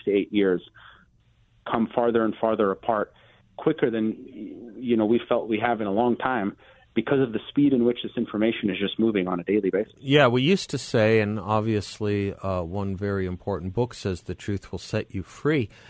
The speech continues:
Speaker 2: Uh, but it turns out that people can now, with the availability of technology, uh, so pervasive, they can find whatever they want to substantiate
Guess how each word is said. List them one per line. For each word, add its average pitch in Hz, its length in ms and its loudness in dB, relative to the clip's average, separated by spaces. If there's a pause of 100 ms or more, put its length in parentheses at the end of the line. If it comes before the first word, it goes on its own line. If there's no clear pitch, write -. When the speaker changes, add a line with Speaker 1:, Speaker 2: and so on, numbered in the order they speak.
(340)
Speaker 2:
Uh, 107 400 6
but 107 420 0
it 127 180 -2
turns 139 460 -2
out 135 320 4
that 104 320 -6
people 127 320 -2
can 139 400 0
now, 123 500 2
with 131 440 0
the 104 340 -2
availability 107 840 2
of 92 160 -2
technology, 101 1000 -4
uh, 90 280 -4
so 104 440 0
pervasive, 95 720 -4 (360)
they 151 160 2
can 214 160 0
find 160 360 2
whatever 120 360 2
they 98 160 2
want 120 260 0
to - 100 -10
substantiate 104 800 -4